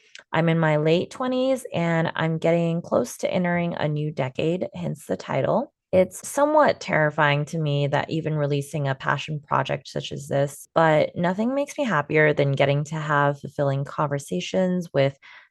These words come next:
people that I admire and getting to share their stories. This podcast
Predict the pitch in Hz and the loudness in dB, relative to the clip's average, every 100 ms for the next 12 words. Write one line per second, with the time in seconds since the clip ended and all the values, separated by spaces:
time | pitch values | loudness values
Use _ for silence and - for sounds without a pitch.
0 | _ - 220 247 233 208 170 160 151 143 | _ -4 -2 4 4 6 6 6 6 4
1 | 131 131 143 175 120 87 143 143 139 143 | 4 4 4 4 4 2 2 2 2 0
2 | 147 135 139 131 131 147 160 - - - | -4 -4 0 0 2 0 -2 -2 -2 -2
3 | - 85 - - _ _ _ _ _ _ | -4 -8 -14 -20 _ _ _ _ _ _
4 | _ _ - 262 - 302 311 - 311 320 | _ _ 2 2 4 4 4 2 2 2
5 | - - | -2 -12